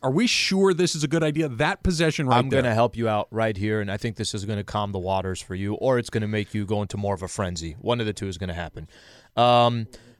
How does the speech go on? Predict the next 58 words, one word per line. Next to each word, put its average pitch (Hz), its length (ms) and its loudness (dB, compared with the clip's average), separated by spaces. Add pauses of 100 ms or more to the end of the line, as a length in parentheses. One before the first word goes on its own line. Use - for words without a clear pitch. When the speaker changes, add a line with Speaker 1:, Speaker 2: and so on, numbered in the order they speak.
(140)
Speaker 2:
okay, 147 240 4
so 143 180 6
first 180 320 4
off, 147 380 4 (720)
phone 165 180 4
number 160 220 6
is 131 100 2
eight 151 160 6
seven 131 300 4
seven, 117 300 4
seven 113 280 0
ten, 120 160 0
E 113 60 -2
S 107 100 -4
P 101 100 -4
N 101 60 -2
if 92 100 -8
you 104 40 -4
wanna 98 120 -4
be 92 80 -4
a 90 40 -4
part 85 160 -4
of 82 40 -8
the 85 60 -14
show. 82 240 -10 (300)
Okay, 123 260 4
so 131 380 4 (340)
this 165 240 4
is 135 220 4
the 123 280 4
thing 127 280 0
that 107 280 2
I'm 113 80 -4
gonna 110 140 0
take 107 240 -2
you 95 80 -8
back 85 260 -6
on. 90 220 -14 (500)
Last 143 320 2
night, 170 240 2
twenty-three 147 460 -2
seconds 107 420 0
left. 101 320 -4 (140)
Russell 127 320 2
Westbrook's 123 400 0
got 107 220 -2
the 110 60 -4
ball. 98 360 0 (220)
He 117 120 -4
dribbles 117 380 0
the 110 80 0
ball, 107 260 2
and 104 120 -2
then 107 80 -2
he 104 60 -4
takes - 280 -4
a 92 60 -8
three. 92 320 -10